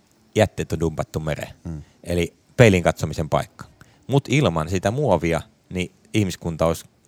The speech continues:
Speaker 1: kuollut nälkään, koska se on niinku tehokkain tapa pakata se ruoka niin, että se säilyy ja se voidaan kuljettaa ja, ja pysyy, pysyy niinku terveenä ja turvallisena.
Speaker 2: Hmm.
Speaker 1: Eli, eli tässäkin niinku on ollut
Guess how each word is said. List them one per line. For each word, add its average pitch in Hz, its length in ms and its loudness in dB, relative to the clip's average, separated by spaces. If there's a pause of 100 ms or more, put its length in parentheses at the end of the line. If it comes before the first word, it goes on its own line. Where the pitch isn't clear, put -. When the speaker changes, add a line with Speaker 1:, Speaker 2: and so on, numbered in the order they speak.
Speaker 1:
kuollut 92 300 4
nälkään, 80 420 0
koska 76 340 -4 (300)
se - 160 0
on 80 180 -2 (600)
niinku 98 180 -4
tehokkain 85 480 -2
tapa 80 240 2 (580)
pakata 87 340 2
se - 160 -6
ruoka 90 360 0 (180)
niin, 90 140 -4
että - 80 -12
se 85 80 -6
säilyy 76 480 -2 (300)
ja 82 240 -2
se 85 140 -4
voidaan 78 240 -2
kuljettaa 76 480 -4
ja, 73 160 -6 (320)
ja 80 100 -8
pysyy, 78 360 -8
pysyy 82 220 -4
niinku 78 220 -10 (180)
terveenä 80 320 -2
ja 73 40 -4
turvallisena. - 540 -10 (260)
Speaker 2:
Hmm. 95 40 -12 (260)
Speaker 1:
Eli, 85 200 -2
eli 85 160 -4
tässäkin 92 480 0
niinku 85 300 -4 (180)
on 92 200 -2
ollut 90 340 0